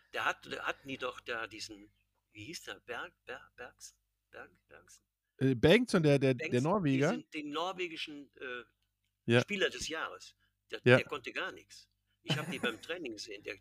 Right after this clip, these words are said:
Speaker 1: konnte noch nicht mal Kopf, der, der Charlie Görbel hat den zum Kopfballpendel gebracht, damit der mal richtig Kopfball spielt. Oder, oder den, oder mit dem Fuß und den Ball, äh, richtig.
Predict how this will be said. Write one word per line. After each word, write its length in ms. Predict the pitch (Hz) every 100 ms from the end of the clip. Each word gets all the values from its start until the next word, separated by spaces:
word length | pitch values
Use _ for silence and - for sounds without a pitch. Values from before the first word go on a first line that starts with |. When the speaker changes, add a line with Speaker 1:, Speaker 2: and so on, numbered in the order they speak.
| -
Speaker 1:
konnte 200 | 151 -
noch 60 |
nicht 120 | 135 139
mal 100 | 123
Kopf, 260 | - 175 - - -
der, 120 | 117
der 240 | - 127
Charlie 280 | - 170 147
Görbel 320 | 113 139 147
hat 140 | 147 -
den 160 | 127
zum 220 | - 123 -
Kopfballpendel 840 | 180 - 123 107 123 113 101 95
gebracht, 480 | 98 101 123 - - _ _
damit 260 | 117 139 -
der 100 | 113
mal 140 | 117
richtig 300 | 127 - 147
Kopfball 360 | 190 - 110 -
spielt. 300 | - - 147
Oder, 240 | 123 113 - -
oder 200 | - 147
den, 220 | 135 139 -
oder 260 | 147 131
mit 100 | 131
dem 140 | 135 113
Fuß 380 | - 233 -
und 260 | - 131 113
den 160 | 117 113
Ball, 260 | 175 233 - - _ _ -
äh, 60 |
richtig. 340 | 120 - -